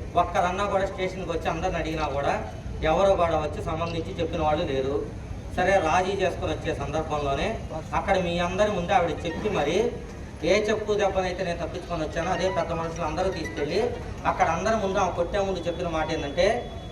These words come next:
"మీ వాళ్ళు ఎంతమంది ఉన్నారు, ఒక్కడికి తప్పించుకొని వెళ్ళావు, ఇప్పుడు ఎవరు వస్తారో రా" అని చెప్పి ఆరు సార్లు చెప్పుతోటి కొట్టింది. అది నన్ను కొట్టిందో లేదు, మా అందరి దేవుడు అండి, మా ఇలవేల్పు, మా ఇంట్లో నాగరాజు, నాగమ్మ అని పేర్లు మాయి,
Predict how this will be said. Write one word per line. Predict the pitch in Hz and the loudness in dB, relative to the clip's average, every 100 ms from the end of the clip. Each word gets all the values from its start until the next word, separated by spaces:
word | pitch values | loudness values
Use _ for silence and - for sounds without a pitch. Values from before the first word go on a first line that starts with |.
| - | -4
"మీ | 170 196 | 2 6
వాళ్ళు | 196 214 208 | 8 6 4
ఎంతమంది | 180 180 196 | 0 0 -2
ఉన్నారు, | 180 160 165 | 0 2 2
ఒక్కడికి | 170 190 214 202 | 0 0 0 0
తప్పించుకొని | 175 - - 160 151 | -2 -4 -2 -2 0
వెళ్ళావు, | 143 151 160 - - - - 185 | 2 2 0 -6 -12 -12 -8 -4
ఇప్పుడు | 190 196 | 6 8
ఎవరు | 190 233 | 8 6
వస్తారో | 220 220 202 202 | 4 2 4 4
రా" | 180 | 4
అని | 180 180 | 2 0
చెప్పి | 185 | 2
ఆరు | 185 180 170 | 4 4 2
సార్లు | 202 214 | 0 0
చెప్పుతోటి | 190 175 214 196 | -2 -4 0 0
కొట్టింది. | 160 151 151 139 165 - - - - - 185 | 0 -4 -4 -4 -4 -4 -8 -10 -10 -2 2
అది | 208 | 4
నన్ను | 196 185 226 | 2 2 0
కొట్టిందో | 226 220 196 170 175 180 185 - - - 151 | 2 2 0 2 4 4 2 0 -8 -12 0
లేదు, | 190 220 247 | 6 6 6
మా | 208 | 4
అందరి | 185 202 233 240 | 2 2 2 2
దేవుడు | 208 202 202 | 2 2 2
అండి, | 196 | 0
మా | 214 185 | 0 2
ఇలవేల్పు, | 175 190 202 185 214 | 4 4 2 2 2
మా | 175 | 0
ఇంట్లో | 175 202 | 0 0
నాగరాజు, | 180 165 185 175 170 175 | 0 2 4 4 4 2
నాగమ్మ | 170 160 175 170 | -2 0 0 -2
అని | 170 160 | -2 -2
పేర్లు | 165 170 165 | -2 -2 -2
మాయి, | 147 160 214 220 - | -2 0 0 0 -4